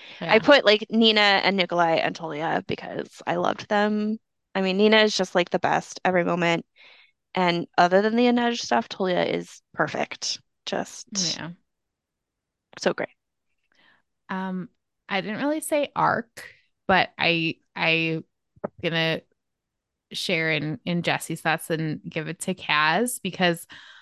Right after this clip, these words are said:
Speaker 2: I do think that they had a very clear trajectory for him this season, which was like, "I'm gonna choose revenge," and then he's gonna realize that that's not enough.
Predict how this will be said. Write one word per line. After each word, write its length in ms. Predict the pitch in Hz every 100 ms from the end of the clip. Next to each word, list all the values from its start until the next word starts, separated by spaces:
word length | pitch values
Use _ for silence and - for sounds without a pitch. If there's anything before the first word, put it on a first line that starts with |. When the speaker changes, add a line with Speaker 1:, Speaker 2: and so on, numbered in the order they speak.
| - _ _ _
Speaker 2:
I 160 | 196 202
do 420 | 190 180 180 185
think 480 | 190 - 165 190 -
that 180 | 170 165
they 200 | 165 160
had 240 | 156 170
a 60 | 170
very 600 | 160 151 135 127 139 147 _
clear 560 | - 156 151 151 147 147
trajectory 560 | - 165 170 - 170 165
for 160 | -
him 120 | 175 185
this 220 | 196 190
season, 400 | 190 190 202 175
which 200 | 156 -
was 240 | 139 147
like, 220 | 127 120 -
"I'm 120 | 151
gonna 180 | 147 143
choose 420 | - 135 151 - -
revenge," 640 | 160 160 127 117 165 165 -
and 180 | 156 151
then 200 | 139 147
he's 300 | 147 147 -
gonna 220 | - 151 151 143
realize 460 | 143 127 117 147
that 100 | 165
that's 260 | 151 139 -
not 140 | 143
enough. 480 | 139 131 120 156 -